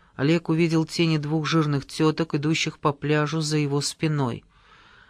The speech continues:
Женский голос сказал по-русски: «У меня, кажется, язва. Сегодня утром просыпаюсь, и вот здесь тяжесть».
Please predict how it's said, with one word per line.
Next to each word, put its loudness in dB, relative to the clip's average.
Женский 6
голос 6
сказал 4
по-русски: 2
«У -2
меня, 6
кажется, 4
язва. 4
Сегодня 6
утром 4
просыпаюсь, 4
и 2
вот 2
здесь 4
тяжесть». 2